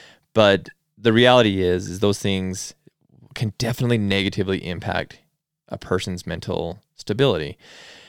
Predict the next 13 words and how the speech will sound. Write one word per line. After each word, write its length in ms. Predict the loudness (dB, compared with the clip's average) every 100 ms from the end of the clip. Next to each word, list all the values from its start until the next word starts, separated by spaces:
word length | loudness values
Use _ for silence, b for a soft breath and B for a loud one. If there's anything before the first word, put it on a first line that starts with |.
| B -4
And 160 | 0
so, 400 | 6 8 6 4 0
um, 440 | -2 -4 -8 -14 _ _ _ _ _ _ _ _ _ _ _ _ -20 -16
<sighs> 580 | -8 -4 -4 -6 -10 -2
there, 160 | 0 2
there's 240 | 2 0
a 40 |
bigger, 460 | 2 2 2 0 -4 _ _ -2
bigger 200 | -2 -2
picture 320 | -4 -6 -8
to 120 | -6
this, 180 | -8 -4
guys. 360 | -4 -4 -6